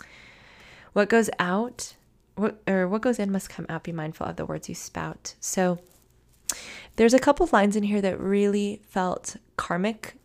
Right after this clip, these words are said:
to me. Um, this line and then also the end, "What goes up must come down." So I just really want to invite you guys to,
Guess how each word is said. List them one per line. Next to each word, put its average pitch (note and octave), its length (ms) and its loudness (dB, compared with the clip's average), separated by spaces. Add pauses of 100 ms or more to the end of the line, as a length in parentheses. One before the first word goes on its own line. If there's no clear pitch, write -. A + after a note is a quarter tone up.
to A3 120 -6
me. A#3 400 -6 (500)
Um, F#3+ 840 2 (1500)
this G#3+ 260 4
line G#3+ 200 2
and G3+ 100 0
then F#3+ 100 -2
also - 260 -4
the F3 120 -6
end, E3 220 -4
"What E3+ 140 -6
goes F3 200 -6
up E3+ 100 -4
must E3+ 280 -6
come E3 180 -8
down." D#3 340 -8
So F3 340 -2 (920)
I A#3 40 0
just A#3+ 240 2
really G3+ 180 2
want F#3 300 -2
to F3 400 -4
invite F3+ 400 -4
you F3+ 100 -6
guys F3 500 -6
to, E3+ 680 -6